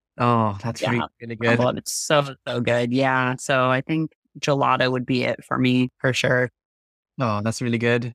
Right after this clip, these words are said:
Speaker 1: Yeah, I think mine would be, was a bit specific. So you know those brownies that you can heat in a microwave and then you put, um, vanilla ice cream on top?
Speaker 2: Like a lava cake?
Speaker 1: Yeah,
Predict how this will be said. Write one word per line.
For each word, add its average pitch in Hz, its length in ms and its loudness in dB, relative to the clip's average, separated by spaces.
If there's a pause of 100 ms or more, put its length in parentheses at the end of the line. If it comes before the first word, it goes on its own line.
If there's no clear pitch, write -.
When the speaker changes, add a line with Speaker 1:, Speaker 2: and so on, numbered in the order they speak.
Speaker 1:
Yeah, 131 200 0
I 143 80 0
think 156 200 -2
mine 160 320 2
would 151 160 0
be, 139 340 2 (1200)
was 135 160 -2
a - 20 -2
bit 143 160 0
specific. 143 680 -4 (520)
So 156 120 -2
you 165 140 2
know 185 200 2
those 175 400 -2
brownies 151 640 0
that 139 180 0 (320)
you 139 160 0
can 143 160 0
heat 143 240 -2
in 135 100 2
a 131 60 2
microwave 113 680 -2
and 123 160 -2
then 131 140 2
you 127 240 -2 (260)
put, - 360 -4
um, 113 680 0 (1000)
vanilla 127 680 2
ice 127 240 -2
cream 123 240 -2
on 117 120 0
top? 110 280 -4 (300)
Speaker 2:
Like 190 140 0
a 185 60 2
lava 151 400 2
cake? 320 480 -4 (220)
Speaker 1:
Yeah, 143 520 2